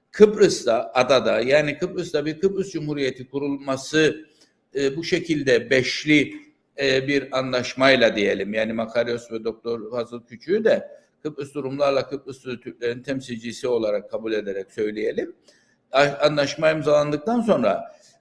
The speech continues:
Kıbrıs'ta bir anayasa yazıldı. Bu anayasa yazım süreci aslında bir anlaşmanın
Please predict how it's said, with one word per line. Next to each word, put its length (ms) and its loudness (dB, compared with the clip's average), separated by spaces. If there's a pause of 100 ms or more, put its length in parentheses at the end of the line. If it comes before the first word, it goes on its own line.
(120)
Kıbrıs'ta 920 4 (280)
bir 360 2
anayasa 640 6
yazıldı. 680 0 (340)
Bu 260 -2
anayasa 480 0
yazım 360 2
süreci 400 -2
aslında 500 -2
bir 400 -4
anlaşmanın 840 -4